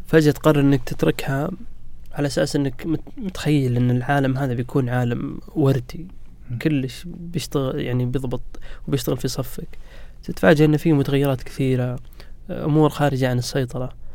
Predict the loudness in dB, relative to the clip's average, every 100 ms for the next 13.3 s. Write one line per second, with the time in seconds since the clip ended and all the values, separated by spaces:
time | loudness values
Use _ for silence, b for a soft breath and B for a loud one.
0 | b b b b b -14 -6 -4 -4 -4
1 | -4 -6 -8 -10 -18 -14 -14 -14 -14 -14
2 | -16 -4 0 2 2 2 0 -2 0 2
3 | 2 0 -2 -2 0 0 2 2 0 -2
4 | -4 -4 -2 0 0 -2 -2 -4 -6 -14
5 | -16 -16 -16 -16 b b b b b b
6 | -16 -8 -6 -4 0 2 2 -2 -6 -18
7 | -18 b b b b b -8 -6 -2 0
8 | 0 -2 -4 -8 -10 -14 -16 -16 -16 -16
9 | -16 -16 -16 -8 -2 -2 2 6 6 4
10 | -2 0 0 0 0 -2 -2 0 0 2
11 | 2 0 -8 -16 -8 -4 -2 -2 0 0
12 | 2 0 0 0 -4 -4 -4 -4 -4 -6
13 | -8 -8 -16